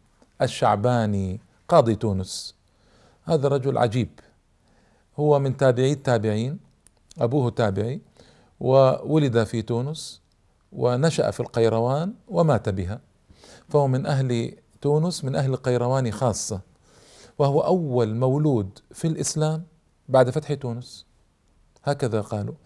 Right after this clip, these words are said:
يعني بعد فتح إفريقيا. وقلت لكم مرارا إن إفريقيا في التاريخ هي تونس،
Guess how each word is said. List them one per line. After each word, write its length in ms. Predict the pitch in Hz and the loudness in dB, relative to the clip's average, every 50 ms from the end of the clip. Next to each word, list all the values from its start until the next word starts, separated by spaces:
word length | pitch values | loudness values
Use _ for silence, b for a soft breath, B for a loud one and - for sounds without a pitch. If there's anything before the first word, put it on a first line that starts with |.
| b b b b b - | b b b b b -2
يعني 160 | 123 120 117 | -2 -2 2
بعد 320 | 117 131 139 135 123 127 120 | 4 4 4 4 2 0 -2
فتح 260 | - 143 139 - - | -2 -6 -6 -6 -8
إفريقيا. 540 | 113 - 127 131 120 - - 110 110 143 185 - _ | -6 -2 -2 -2 -2 -2 -4 -8 -8 -10 -12 -16 _
وقلت 240 | - - - 131 - | -10 -6 -6 -4 -2
لكم 360 | 135 123 - 123 117 120 127 165 - _ | -2 -2 -2 -4 -6 -6 -8 -12 -14 _
مرارا 460 | 165 117 110 117 120 123 123 123 123 | -8 -6 -4 0 0 2 2 2 0
إن 280 | 123 131 - 117 110 110 | -2 -4 -6 -6 -6 -4
إفريقيا 560 | 113 110 - - 123 131 131 - - 113 104 | -6 -6 -6 -4 -4 -4 -4 -4 -4 -6 -6
في 60 | 101 | -6
التاريخ 500 | - - - 120 110 110 123 131 135 131 - | -8 -6 -2 -2 0 0 0 -2 -4 -2 -2
هي 120 | 131 120 | -2 -2
تونس، 560 | 113 - 123 104 95 92 - - - - - | 0 0 -2 -2 -2 -4 -8 -12 -16 -20 -20